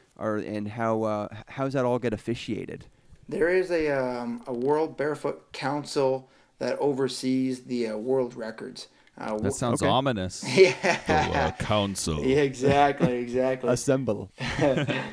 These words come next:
Speaker 2: And, um, so they have a, uh, world record committee off of there, off of that, uh, Barefoot Council, and they review the record. So
Speaker 3: Okay.
Speaker 2: they're judges from the past, uh, qualified
Speaker 3: Yep.
Speaker 2: judges. They slow-mo everything. They look through it. I mean,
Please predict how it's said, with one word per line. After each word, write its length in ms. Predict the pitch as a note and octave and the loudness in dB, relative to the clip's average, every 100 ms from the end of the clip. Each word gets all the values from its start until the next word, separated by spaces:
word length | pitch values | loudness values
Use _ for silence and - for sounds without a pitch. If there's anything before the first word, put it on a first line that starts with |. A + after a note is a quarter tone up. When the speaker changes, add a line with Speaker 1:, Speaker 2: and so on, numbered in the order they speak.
| - - G3+ | -12 0 0
Speaker 2:
And, 380 | - D3 C#3+ C3 | 4 4 4 4
um, 420 | C3 B2+ B2+ B2 - | 4 4 2 0 0
so 140 | C#3 | 2
they 120 | C3+ D3 | 4 2
have 140 | D3 | 4
a, 220 | C#3 C3 | 4 2
uh, 80 | B2 | 0
world 360 | A#2+ D3 D#3 C3 | 0 2 2 2
record 440 | C#3+ C#3+ C3 - | 0 0 -2 -4
committee 640 | - B2+ E3 D3+ C3+ D3 - | -6 0 2 2 -2 -8 -6
off 280 | B2+ D3+ - | 0 0 0
of 140 | C3+ | -8
there, 400 | B2+ A#2+ B2 C#3+ - | -4 -2 -2 -4 -8
off 180 | B2+ B2+ | -8 -6
of 40 | A#2+ | -4
that, 260 | A#2 - - | -4 -6 -10
uh, 320 | A2+ A2 A2 | -8 -6 -6
Barefoot 340 | A#2+ B2 - | -6 -6 -8
Council, 440 | - A#2 A#2 B2 B2 | -8 -6 -4 -4 -2
and 280 | A#2+ A2+ A2+ | -4 -4 0
they 160 | C3+ | 2
review 360 | D3 C#3+ B2 C3 | 2 0 0 -2
the 100 | A#2 | -2
record. 360 | G#2+ G#2 G#2 - | -8 -10 -12 0
So 360 | B2+ B2+ B2 - - - | 2 2 0 -8 -14 -6
Speaker 3:
Okay. 180 | - - | -2 2
Speaker 2:
they're 260 | C#3 D3 | 4 4
judges 440 | C3 C#3+ C#3 C3 C3 | 2 2 2 2 -2
from 140 | C3+ | -4
the 80 | B2+ | -4
past, 600 | B2+ B2+ B2 A#2+ A#2+ - | 2 2 2 -2 -8 -8
uh, 100 | B2 | -8
qualified 540 | A2+ A#2+ A#2 A2+ A#2+ A2+ | -2 0 0 0 -2 -2
Speaker 3:
Yep. 60 | |
Speaker 2:
judges. 520 | A#2 A2+ A2 A2+ A2+ A2+ | -4 -6 -6 -6 -6 -2
They 180 | C3 B2 | -2 0
slow-mo 560 | - C3 B2 A#2+ A#2+ | -2 -2 0 -2 0
everything. 680 | A#2+ A#2 A#2+ A#2+ B2 A#2+ A#2+ | -2 -2 -6 -4 -2 -2 -2
They 180 | A#2 A#2 | -2 -4
look 300 | A#2 A#2 - | -2 -4 -6
through 340 | - A#2 A2+ | -8 -4 0
it. 140 | A#2 A2+ | -2 -2
I 80 | A2 | -4
mean, 300 | A2 A2 | -4 -4